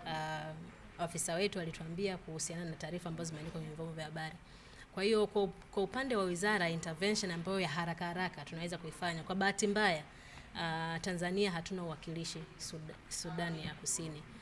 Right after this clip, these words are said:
Tunatarajia katika hizi balozi mpya zinazoenda kufunguliwa, pengine tutafungua ubalozi. Hivyo tulifanya maus-, mawasiliano na ubalozi wetu wa Kenya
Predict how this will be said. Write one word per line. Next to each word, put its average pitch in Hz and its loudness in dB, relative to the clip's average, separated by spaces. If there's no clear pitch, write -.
Tunatarajia 170 0
katika 175 -2
hizi 180 2
balozi 175 0
mpya 185 -2
zinazoenda 170 -2
kufunguliwa, 165 0
pengine 170 -4
tutafungua 160 -6
ubalozi. 151 -4
Hivyo 185 4
tulifanya 190 0
maus-, 165 -2
mawasiliano 165 0
na 170 -4
ubalozi 160 -4
wetu 165 -4
wa 156 -6
Kenya 220 0